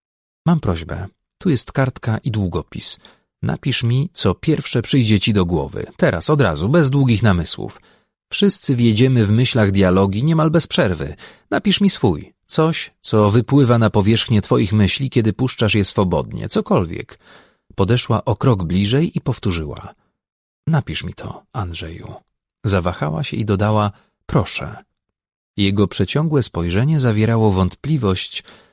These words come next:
czy przypadkiem nie padł ofiarą kpiny. „Mówiłem już,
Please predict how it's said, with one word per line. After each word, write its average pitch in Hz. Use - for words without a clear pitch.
czy 123
przypadkiem 123
nie 135
padł 107
ofiarą 95
kpiny. 55
„Mówiłem 92
już, 82